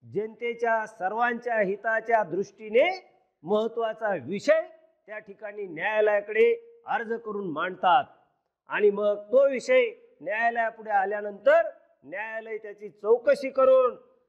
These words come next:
त्या याचिकेवर विचार करून न्यायालय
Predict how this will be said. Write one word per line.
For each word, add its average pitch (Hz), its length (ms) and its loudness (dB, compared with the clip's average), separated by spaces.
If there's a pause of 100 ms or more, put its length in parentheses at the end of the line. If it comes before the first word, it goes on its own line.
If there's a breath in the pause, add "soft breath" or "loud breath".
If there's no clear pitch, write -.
(140)
त्या 208 140 -10
याचिकेवर 220 840 0 (340)
विचार 277 420 2
करून 262 500 2 (360)
न्यायालय 220 800 -2